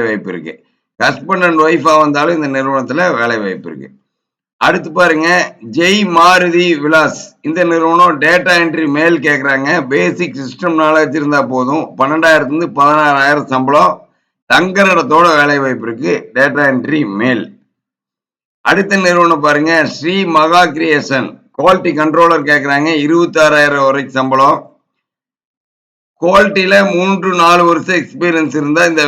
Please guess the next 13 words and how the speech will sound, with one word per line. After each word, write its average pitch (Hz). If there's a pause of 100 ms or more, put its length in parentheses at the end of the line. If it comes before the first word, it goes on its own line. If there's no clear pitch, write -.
வேலை 160
வாய்ப்பு 151
நீங்க 139
அப்ளை 156 (120)
பண்ணலாம். 143 (1200)
இன்னைக்கே 180 (120)
ஜாயின் 147
பண்ணலாம். 113
ஸ்ரீ 151 (160)
மகா 147 (100)
கிரியேஷன் 143 (100)
குவாலிட்டி 151
கண்ட்ரோலர், 135